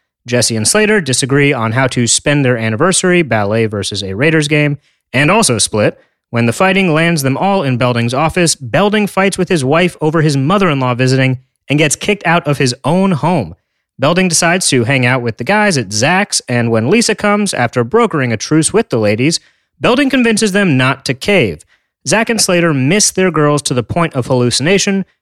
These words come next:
and trick Belding with an order of roses to return to his wife, then put on a show with the help of Lisa and Screech at the Max to show the girls they've learned the error of their ways.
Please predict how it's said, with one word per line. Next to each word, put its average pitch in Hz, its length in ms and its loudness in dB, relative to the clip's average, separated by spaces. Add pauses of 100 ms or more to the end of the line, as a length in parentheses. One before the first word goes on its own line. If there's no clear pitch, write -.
(120)
and 185 140 0
trick 262 180 0
Belding 95 380 -2
with 135 320 0
an 123 220 -2
order 196 340 2
of 123 160 0
roses 123 480 0
to - 180 -2
return 175 460 0
to 185 100 0
his 131 180 0
wife, 147 320 -2 (460)
then 247 240 2
put 240 160 0
on 240 120 2
a 240 60 0
show 131 300 2
with 165 140 -2
the 120 120 0
help 156 220 0
of 113 120 0
Lisa 175 280 2
and 175 120 0
Screech 123 300 0
at 113 200 -4
the - 60 -6
Max 196 360 -2 (320)
to 190 100 -2
show 254 160 2
the 202 100 0
girls 110 280 0
they've 110 260 0
learned 185 320 2
the 120 180 -2
error 196 280 2
of 151 140 0
their 156 120 2
ways. 101 460 -2